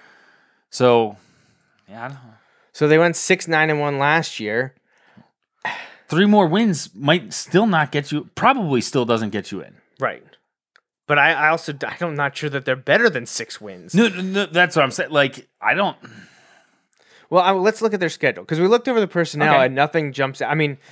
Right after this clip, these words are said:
Speaker 2: they did, they did take our boy Adrian Amos from the Bears.
Speaker 1: Yeah, and
Speaker 2: So
Speaker 1: I love him.
Speaker 2: Uh, yeah.
Speaker 1: Like, and that was a great one, and it was just, yeah,
Speaker 2: But
Speaker 1: that was tough.
Speaker 2: So they open with the Bears, which is the Thursday night opener, because
Speaker 1: At
Speaker 2: the, the
Speaker 1: Chicago.
Speaker 2: two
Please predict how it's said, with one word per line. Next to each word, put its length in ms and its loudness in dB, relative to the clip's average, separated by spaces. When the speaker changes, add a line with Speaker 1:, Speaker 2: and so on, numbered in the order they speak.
Speaker 2:
they 100 4
did, 320 2
they 120 4
did 220 2
take 180 0
our 140 2
boy 240 -2
Adrian 280 -4
Amos 340 -8
from 120 -14
the 60 -14
Bears. 560 -16
Speaker 1:
Yeah, 240 -2
and 120 0
Speaker 2:
So 60 2
Speaker 1:
I 180 2
love 400 2
him. 240 -6
Speaker 2:
Uh, 80 -6
yeah. 260 0
Speaker 1:
Like, 320 -2
and 280 -8
that 100 4
was 160 2
a 40 -6
great 200 2
one, 200 0
and 280 -6
it 80 0
was 220 0
just, 260 -4
yeah, 140 -2
Speaker 2:
But 80 0
Speaker 1:
that 60 0
was 140 -4
tough. 280 -6
Speaker 2:
So 240 2
they 360 0
open 340 4
with 120 0
the 60 -6
Bears, 400 -2
which 160 -12
is 140 -10
the 120 -12
Thursday 460 2
night 300 -4
opener, 360 -8
because 320 0
Speaker 1:
At 40 -10
Speaker 2:
the, 80 -2
the 60 -4
Speaker 1:
Chicago. 400 -2
Speaker 2:
two 480 0